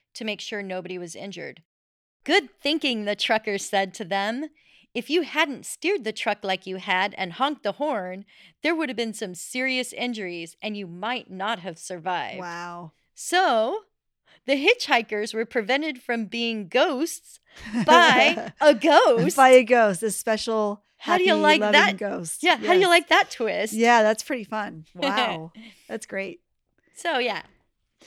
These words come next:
Speaker 1: It's a
Speaker 2: So,
Speaker 1: good ending to hitchhiking.
Speaker 2: was it a ghost that saved them, or was it a guardian angel?
Speaker 1: You know,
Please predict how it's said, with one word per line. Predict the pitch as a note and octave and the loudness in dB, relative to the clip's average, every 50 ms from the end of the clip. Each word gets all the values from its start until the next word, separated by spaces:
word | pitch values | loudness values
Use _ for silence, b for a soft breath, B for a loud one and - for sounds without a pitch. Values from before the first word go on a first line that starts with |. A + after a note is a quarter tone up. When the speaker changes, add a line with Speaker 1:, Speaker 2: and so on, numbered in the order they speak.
| - - - | -20 -18 -18
Speaker 1:
It's | B3+ - E4 | -10 -2 2
a | |
Speaker 2:
So, | C#4 C4 B3 | 4 6 6
Speaker 1:
good | C#4 C4 G#3 - | 4 2 -2 -6
ending | - B3+ A#3+ G#3+ A3+ G#3 G3 | -6 -6 -6 -4 -6 -8 -8
to | F3+ G#3+ | -10 -10
hitchhiking. | F#3 F#3+ F3 - - E3+ E3 D#3+ - E3 E3 D#3 F3 | -10 -10 -10 -8 -8 -10 -10 -10 -12 -16 -14 -8 -2
Speaker 2:
was | B3+ C4+ A#3 | 0 0 0
it | B3+ B3 | 2 0
a | B3+ | 0
ghost | A3 G3+ A#3+ A#3 A#3+ B3+ C4 - - | 0 2 4 4 4 4 2 0 -2
that | D#4 C#4 A#3+ | -6 -8 -6
saved | - - C4+ C4 C4 A#3+ | -2 2 4 4 4 4
them, | B3 B3 B3 A#3+ | 0 -2 -4 -4
or | A3+ G#3+ A3 G#3+ | -4 -4 -2 -2
was | G#3+ A3+ A3+ G#3+ G#3+ | -2 -2 -2 -2 -2
it | A3+ | -2
a | G#3+ G#3 G3+ | -2 -2 -4
guardian | F#3 - G3+ G3 G3+ G3+ G3+ G3 G3 F#3 | -6 -6 -4 -4 -4 -4 -6 -8 -8 -10
angel? | F3+ F3+ F#3 G#3 A3 - - - _ _ _ _ _ _ _ _ _ _ _ _ _ _ _ _ _ _ _ _ _ _ _ - _ | -12 -14 -14 -12 -12 -12 -12 -14 _ _ _ _ _ _ _ _ _ _ _ _ _ _ _ _ _ _ _ _ _ _ _ -20 _
Speaker 1:
You | - A#3 D4 | -16 -14 -10
know, | D4 D4 D4+ D4+ D4+ C#4+ - | -10 -8 -8 -8 -8 -10 -12